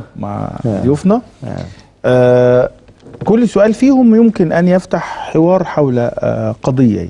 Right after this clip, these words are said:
Speaker 1: بس هو النمط الأولاني إنه مع أو ضد. آه، مع أو ضد أن، آه، يؤسس الرئيس عبد الفتاح السيسي حزبا سياسيا وأنه يكون هو رئيسه؟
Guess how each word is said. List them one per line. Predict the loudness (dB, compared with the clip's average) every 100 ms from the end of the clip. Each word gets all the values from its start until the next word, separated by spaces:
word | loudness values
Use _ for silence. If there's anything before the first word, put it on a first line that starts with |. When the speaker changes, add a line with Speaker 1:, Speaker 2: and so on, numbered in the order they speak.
| -12 -12
Speaker 1:
بس | -8 -2
هو | 0
النمط | 2 2 0 -2
الأولاني | -2 0 2 0 -2
إنه | 0 2 0 -2 -10 _ _ _
مع | -2 0 0 -4 -6 _ _ -2
أو | 0
ضد. | 0 -2 -6 _ _ _ _ _ _ _ _ _ -20 _ _ _ _
آه، | 0 2 4 4 2 -2 -10 -18 -2
مع | 2 2 2 2 0
أو | 0
ضد | 2 0 -2 -4 -2
أن، | 2 2 4 2 -2 -14 _ -4
آه، | 0 2 2 0 0
يؤسس | 0 0 -2 -4 -2
الرئيس | -2 -2 -4
عبد | -6
الفتاح | -4 -4
السيسي | -6 -8 -8 -6 -4
حزبا | -2 -2 0 -2
سياسيا | -2 -6 -2 0 2
وأنه | 0 -2
يكون | -2 0
هو | 2 2
رئيسه؟ | 0 -6 -16